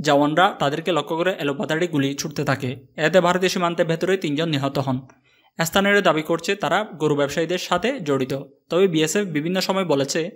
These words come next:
সীমান্তে নানা সময় যারা গুলিতে নিহত হয়, মূলত তারা গরু পাচার ও চোরা কারবারের সাথে জড়িত থাকে। এর আগে গতকাল লালমনিরহাটের হাতীবান্ধা সীমান্তে বিএসএফ এর গুলিতে দুই বাংলাদেশি নিহত হয়েছে বলে খবর পাওয়া যায়।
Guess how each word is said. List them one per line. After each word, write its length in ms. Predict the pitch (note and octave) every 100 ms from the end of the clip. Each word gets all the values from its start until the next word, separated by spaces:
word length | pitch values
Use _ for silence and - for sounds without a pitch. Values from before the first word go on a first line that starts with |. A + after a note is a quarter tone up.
| -
সীমান্তে 400 | - F#3 F#3 G3+
নানা 220 | D#3 D3+
সময় 280 | F#3 F#3 F#3+
যারা 220 | C#3+ E3+
গুলিতে 300 | D3+ C#3 E3+
নিহত 280 | C#3+ C#3+ D#3
হয়, 220 | E3+ G3+
মূলত 320 | D#3+ C#3+ C#3
তারা 200 | C#3+ D3+
গরু 200 | D3 C#3
পাচার 300 | C#3 C3 F3 - - _ _ _ -
ও 120 | F#3+
চোরা 220 | F#3 C#3+
কারবারের 300 | C#3 C3+ C3+
সাথে 360 | - F3 A#3+ A#3+
জড়িত 260 | D3 B2
থাকে। 340 | B2+ C#3+ C3 B2+ _ _ _ -
এর 180 | D3+ F3+
আগে 260 | F3 E3+ F#3+
গতকাল 420 | D3+ C#3 D3 F3
লালমনিরহাটের 760 | D#3+ C#3 C#3+ C#3+ C#3 E3+ F#3+ G#3 - - _ _ _
হাতীবান্ধা 720 | - F3+ F#3 D3 D#3+ F3 G3
সীমান্তে 440 | G3 F#3 F3+ F3+ F#3+
বিএসএফ 380 | D3+ C#3+ F3+ F#3
এর 100 | F3+
গুলিতে 320 | D#3 D3 F#3
দুই 180 | D3+ C#3+
বাংলাদেশি 440 | C#3 C#3 C3+ D#3+
নিহত 280 | F3+ D3+ D#3
হয়েছে 400 | E3 E3 A#3 C#4+ _ D3+
বলে 200 | F3 G#3
খবর 300 | - E3+ D#3+
পাওয়া 240 | D3 C3+
যায়। 140 | C3+